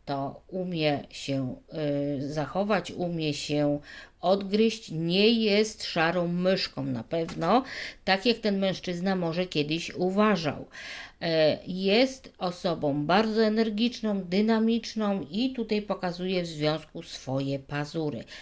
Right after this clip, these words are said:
Ale to dobrze, jest, y, czasem, y, zazdrosna, jest czasem, y, mm, rozrzutna może, y, jest czasem, y, bardzo zmienna, ale na pewno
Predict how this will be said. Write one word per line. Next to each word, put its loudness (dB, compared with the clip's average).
Ale 4
to 0
dobrze, 2
jest, -2
y, 4
czasem, 2
y, 2
zazdrosna, 2
jest -4
czasem, 0
y, -6
mm, 2
rozrzutna 0
może, 2
y, 2
jest -2
czasem, 2
y, 4
bardzo -2
zmienna, 6
ale 2
na 2
pewno -2